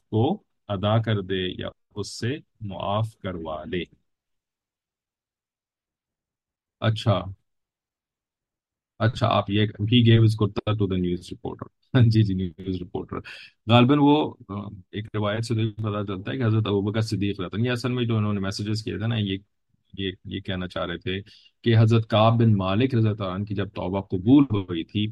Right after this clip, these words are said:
पचास दिन गुजरने के बाद, जब तौबा कबूल हुई थी और आयत नाजिल हुई थी उनकी कबूलियत तौबा की, तो उनको जिन्होंने, अ, आकर के खबर दी थी ना कि आपकी तौबा कबूल हो गई है,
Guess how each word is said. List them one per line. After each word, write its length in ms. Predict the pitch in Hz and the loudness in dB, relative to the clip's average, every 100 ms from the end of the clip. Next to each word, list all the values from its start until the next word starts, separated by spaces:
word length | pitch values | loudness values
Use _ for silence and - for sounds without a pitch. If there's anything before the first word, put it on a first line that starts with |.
| - | -4
पचास 560 | 95 104 101 107 113 | -4 -2 2 2 2
दिन 200 | 107 104 | 0 -2
गुजरने 380 | 95 90 87 87 | -2 -4 -8 -10
के 140 | 85 | -12
बाद, 220 | - 82 82 | -12 -12 -14
जब 100 | 92 | -16
तौबा 320 | 92 90 92 | -12 -10 -10
कबूल 400 | - 95 107 101 | -8 -4 0 0
हुई 200 | 98 90 | -2 -6
थी 140 | 90 | -6
और 180 | 98 92 - | -8 -8 -8
आयत 320 | 87 95 107 | -4 -4 -2
नाजिल 320 | 104 95 92 | -2 -2 -4
हुई 240 | 92 98 | -4 -6
थी 140 | 92 85 | -8 -12
उनकी 300 | - 92 101 | -12 -14 -10
कबूलियत 500 | - 90 90 95 92 | -10 -6 -4 -4 -6
तौबा 360 | 92 95 113 | -6 -2 0
की, 200 | 117 95 82 _ _ _ _ - | 0 -2 -8 _ _ _ _ -2
तो 400 | 127 139 139 143 | 2 4 4 4
उनको 800 | 127 131 131 127 143 147 147 - _ _ 120 | 0 -2 -4 -2 0 0 0 -6 _ _ -10
जिन्होंने, 1080 | 113 101 110 127 120 127 131 123 120 120 | -6 -6 -4 0 0 0 -4 -4 -4 -4
अ, 280 | 117 107 107 | -6 -10 -14
आकर 500 | 98 - 98 107 107 | -12 -10 -8 -6 -4
के 120 | 110 | -2
खबर 400 | 113 - 120 143 | -4 0 4 4
दी 180 | 131 104 | 4 0
थी 160 | 92 131 | 0 -4
ना 320 | 143 110 110 - _ | -2 -2 -4 -12 _
कि 80 | 95 | -6
आपकी 300 | 92 101 - | -6 -6 -8
तौबा 240 | 95 95 | -6 -6
कबूल 420 | 90 92 107 120 | -4 0 4 4
हो 140 | 110 98 | 4 2
गई 200 | 90 87 | -2 -4
है, 300 | 85 82 | -4 -6